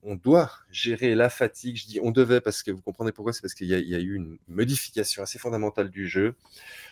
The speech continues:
Donc, on devait gérer la fatigue, les blessures, l'utilisation des, des, des différentes ressources de son personnage.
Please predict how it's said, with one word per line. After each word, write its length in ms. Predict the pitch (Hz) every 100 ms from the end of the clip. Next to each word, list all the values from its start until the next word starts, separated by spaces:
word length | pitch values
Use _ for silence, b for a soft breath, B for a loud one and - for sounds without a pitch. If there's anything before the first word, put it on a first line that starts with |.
| B
Donc, 200 | 110 - 101
on 140 | 107
devait 160 | 113 123
gérer 240 | 127 117
la 100 | 113
fatigue, 440 | - 120 - 120 110
les 100 | 110
blessures, 680 | 120 120 - - 117 117
l'utilisation 600 | 107 104 113 110 110 -
des, 100 | 101
des, 200 | 90 87
des 160 | 87 87
différentes 540 | 101 117 - 110 101
ressources 460 | - 131 - 131 113
de 100 | 104
son 180 | - 98
personnage. 760 | 107 - - 92 90 85 -